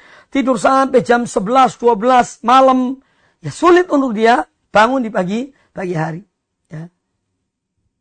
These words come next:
Kemudian, eh, hadis yang berikutnya. Qala al-Imam An-Nawawi rahimahullah ta'ala.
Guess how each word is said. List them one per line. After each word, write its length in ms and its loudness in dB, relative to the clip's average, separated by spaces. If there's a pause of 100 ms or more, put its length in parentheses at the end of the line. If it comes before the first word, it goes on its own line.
(960)
Kemudian, 600 2 (1900)
eh, 420 6 (140)
hadis 320 2
yang 80 4
berikutnya. 480 -2 (3250)
Qala 240 6
al-Imam 320 0
An-Nawawi 560 2
rahimahullah 560 0
ta'ala. 380 -4